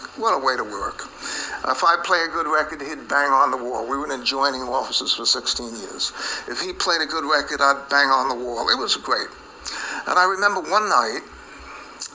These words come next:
he, uh, a bit of a dandy, he came to my office at about six o'clock, and he had on this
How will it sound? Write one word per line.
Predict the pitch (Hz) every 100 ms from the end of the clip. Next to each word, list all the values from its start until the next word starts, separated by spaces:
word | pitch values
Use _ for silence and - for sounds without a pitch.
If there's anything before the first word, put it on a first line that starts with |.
| - -
he, | 160 143 135 127
uh, | 117 113 -
a | -
bit | 269
of | 277
a |
dandy, | 247 120 117 120 226 - - - - - - - -
he | 160
came | 190 190
to | -
my | 196 180
office | 151 147 -
at | 151
about | 127 123
six | - 180 -
o'clock, | 196 - 95 95 - -
and | 123
he | 143
had |
on | 156 143
this | 120 -